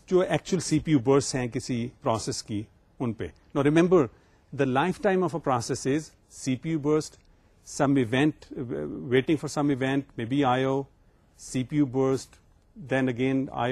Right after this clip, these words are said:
O wait اور، uh, event wait, then C P U burst again and so on and so forth۔ تو ایک پروسیس کی لائف ٹائم میں کئی سی پی یو برسٹ آئیں گے۔ So estimation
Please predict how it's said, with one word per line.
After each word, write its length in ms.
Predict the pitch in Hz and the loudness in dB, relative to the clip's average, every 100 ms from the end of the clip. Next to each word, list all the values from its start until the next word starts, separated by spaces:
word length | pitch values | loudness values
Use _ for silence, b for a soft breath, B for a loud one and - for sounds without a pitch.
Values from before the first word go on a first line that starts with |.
| 131 | 0
O 20 | 120 | 0
wait 300 | 120 123 131 | -2 -2 -4
اور، 60 | 117 | -6
uh, 500 | 113 - 196 139 127 127 | -10 -18 -16 -14 -12 -8
event 260 | 117 131 120 | -4 -4 -4
wait, 320 | 117 120 120 - 123 | -4 -4 -6 -10 -4
then 200 | 123 127 123 _ - | -2 -2 -6 _ -10
C 120 | 120 | -8
P 140 | 131 | -6
U 40 | 120 | -4
burst 220 | 120 - | -6 -4
again 200 | 120 120 117 | -4 -4 -6
and 100 | - | -6
so 100 | 107 | -6
on 100 | 101 | -6
and 80 | 98 | -10
so 100 | 107 - | -14 -16
forth۔ 180 | 95 - b b b | -20 -20 b b b
تو 80 | 170 | -4
ایک 120 | 131 | 0
پروسیس 420 | 147 139 185 147 | 0 0 -2 -6
کی 120 | - | -4
لائف 280 | 139 123 139 | 0 0 0
ٹائم 160 | 165 160 | -2 -2
میں 120 | 196 - | -2 -2
کئی 200 | 202 220 | 2 2
سی 220 | 214 - | 2 -2
پی 120 | 156 170 | -4 -4
یو 80 | 139 | -2
برسٹ 280 | 135 123 - | -2 -2 -8
آئیں 180 | 98 85 | -8 -10
گے۔ 80 | 92 - _ _ b b b - | -14 -20 _ _ b b b -4
So 180 | 214 190 | -2 0
estimation 720 | 160 - 185 165 175 233 208 | -2 2 4 4 2 0 0